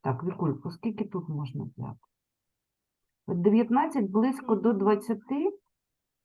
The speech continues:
Speaker 1: Сто п'ятдесят поділити на двадцять. Це те ж саме, що п'ятнадцять на два. По скільки ви візьмемо?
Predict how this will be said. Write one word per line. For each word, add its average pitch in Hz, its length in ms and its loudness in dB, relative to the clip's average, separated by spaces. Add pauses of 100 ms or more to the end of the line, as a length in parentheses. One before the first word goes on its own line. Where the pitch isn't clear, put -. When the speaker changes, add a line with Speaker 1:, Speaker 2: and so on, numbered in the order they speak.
(880)
Speaker 1:
Сто 226 240 0
п'ятдесят 226 640 2
поділити 208 520 2
на 196 140 8
двадцять. 135 540 0
Це 180 120 -8
те 202 140 0
ж 202 80 -4
саме, 220 240 4
що 202 160 -4
п'ятнадцять 208 600 0
на 202 120 4
два. 151 320 0
По 170 140 -6
скільки 170 380 -4
ви 147 120 -4
візьмемо? 139 760 -4